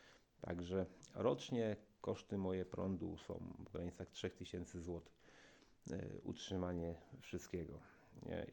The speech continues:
I przykładowo brykieciarka chodzi u nas, e, można powiedzieć, że pół roku, e,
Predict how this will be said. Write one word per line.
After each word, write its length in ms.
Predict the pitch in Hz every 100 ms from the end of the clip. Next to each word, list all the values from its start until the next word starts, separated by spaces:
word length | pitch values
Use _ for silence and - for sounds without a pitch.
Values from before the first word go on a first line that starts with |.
| -
I 280 | - 85 87 -
przykładowo 400 | - 101 92 95
brykieciarka 720 | 92 101 95 101 - 95 - 95
chodzi 480 | - 92 85 90 87 - - - - - -
u 180 | - 92
nas, 560 | 85 85 85 - -
e, 1500 | 90 85 80 50 50 50 50 - - - - - - - 175
można 280 | - 131 117
powiedzieć, 300 | 110 101 101
że 120 | 98
pół 280 | 98 - 110
roku, 380 | 98 95 98 92 - - - -
e, 40 | -